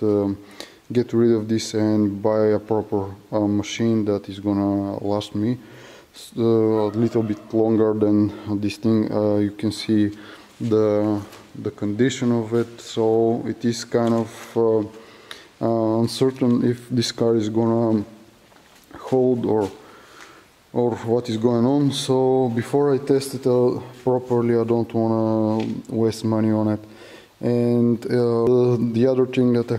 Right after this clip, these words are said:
have to do is, uh, over here there is a pipe that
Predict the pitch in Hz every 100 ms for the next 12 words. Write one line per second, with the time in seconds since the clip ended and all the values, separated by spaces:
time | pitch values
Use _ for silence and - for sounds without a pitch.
0 | - 120 120 - 117 113 120 127 123 120
1 | 123 113 - - 120 120 117 - 143 127
2 | 120 120 - 120 120 113 117 117 110 -
3 | - - - - 120 117 113 107 - 113
4 | 113 110 - 117 107